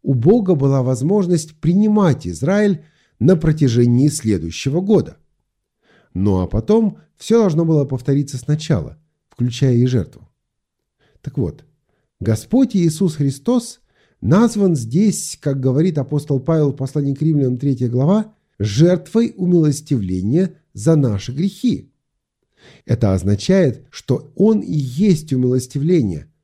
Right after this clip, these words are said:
подобно той крышке ковчега, поскольку Он умер здесь, на земле, Он был предан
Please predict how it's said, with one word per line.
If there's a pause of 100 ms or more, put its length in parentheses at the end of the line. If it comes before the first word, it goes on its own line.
(240)
подобно
той
крышке
ковчега, (440)
поскольку
Он
умер
здесь, (260)
на
земле, (240)
Он
был
предан